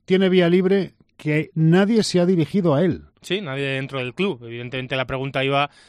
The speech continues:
Speaker 2: enfocada a dos figuras por encima del resto, la del director deportivo Miguel Ángel Gómez y la del presidente Carlos Suárez.
Speaker 1: Pero no habíamos quedado en que habían hablado el sábado.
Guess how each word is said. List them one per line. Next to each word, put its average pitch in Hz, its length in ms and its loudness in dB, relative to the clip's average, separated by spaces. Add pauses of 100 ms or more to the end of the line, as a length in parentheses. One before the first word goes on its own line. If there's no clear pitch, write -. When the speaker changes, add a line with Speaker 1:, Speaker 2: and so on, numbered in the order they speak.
(180)
Speaker 2:
enfocada 139 720 0
a 117 40 -6
dos 127 360 -8 (300)
figuras 135 500 -4
por 127 140 -12
encima 123 280 -8
del 120 80 -6
resto, 151 260 -4
la 113 120 -8
del 113 100 -10
director 113 300 -12
deportivo 127 380 -6
Miguel 131 180 -6
Ángel 131 220 -8
Gómez 147 260 -6
y 151 60 -6
la 131 100 -4
del 113 120 -10
presidente 120 400 -12
Carlos 113 280 -10
Suárez. 151 280 0
Speaker 1:
Pero 113 140 -4
no 135 100 0
habíamos 180 260 2
quedado 143 280 0
en 139 80 0
que 135 120 -2
habían 123 240 -2
hablado 117 320 -4
el 95 80 -4
sábado. 80 480 -12